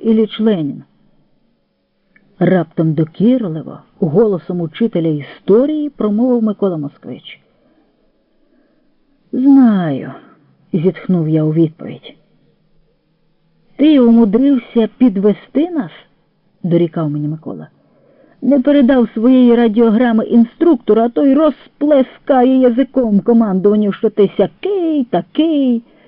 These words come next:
Ч П в його роботі. Ну що тяжко тобі було підняти антенни, як підіймав я чи Василь? От ця мужича впертість.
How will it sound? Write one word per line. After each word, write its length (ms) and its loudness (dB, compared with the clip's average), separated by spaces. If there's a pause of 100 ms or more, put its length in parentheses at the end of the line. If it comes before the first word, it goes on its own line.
(100)
Ч 280 0
П 300 0
в 60 -2
його 240 2
роботі. 680 -2 (760)
Ну 120 2
що 220 0
тяжко 420 0
тобі 200 2
було 240 2
підняти 440 0
антенни, 440 0
як 120 -2
підіймав 540 0 (140)
я 240 0
чи 140 -4
Василь? 460 -2 (920)
От 180 0 (360)
ця 140 -4
мужича 720 0
впертість. 960 -6